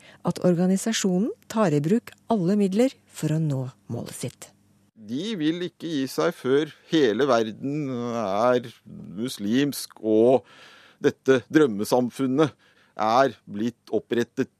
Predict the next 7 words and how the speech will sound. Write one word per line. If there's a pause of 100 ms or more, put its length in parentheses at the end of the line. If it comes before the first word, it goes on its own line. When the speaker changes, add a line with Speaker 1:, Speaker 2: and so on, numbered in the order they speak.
Speaker 2:
som
en (340)
global (180)
institusjon
som (640)
hele (320)
menneskeheten